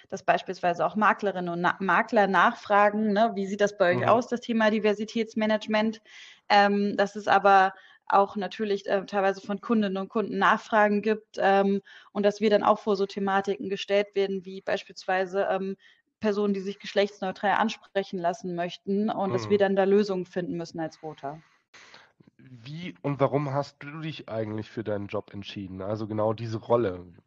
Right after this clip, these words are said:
Speaker 2: beziehungsweise wie bist du dahin gekommen in diese Rolle?
Speaker 1: Ja, ähm, also ich habe ursprünglich mal, äh, Wirtschaftspsychologie studiert oder, oder habe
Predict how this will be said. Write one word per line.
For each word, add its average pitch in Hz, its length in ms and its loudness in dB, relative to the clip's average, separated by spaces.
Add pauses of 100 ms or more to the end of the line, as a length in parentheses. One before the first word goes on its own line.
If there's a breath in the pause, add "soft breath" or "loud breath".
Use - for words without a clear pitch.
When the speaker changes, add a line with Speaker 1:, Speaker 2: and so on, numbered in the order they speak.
(120)
Speaker 2:
beziehungsweise 101 560 -6
wie 107 120 -10
bist - 240 -10
du 117 40 -10
dahin 107 260 -2
gekommen 104 480 -6
in 90 140 -12
diese 90 200 -12
Rolle? 90 320 -14 (1400 soft breath)
Speaker 1:
Ja, 196 600 2
ähm, 220 600 6
also 220 500 2 (460 loud breath)
ich 233 200 -4
habe 240 300 -6
ursprünglich 262 640 2
mal, 214 680 6
äh, - 20 -6
Wirtschaftspsychologie 262 920 0
studiert 262 560 4
oder, 190 460 2
oder 165 200 0
habe 160 140 -4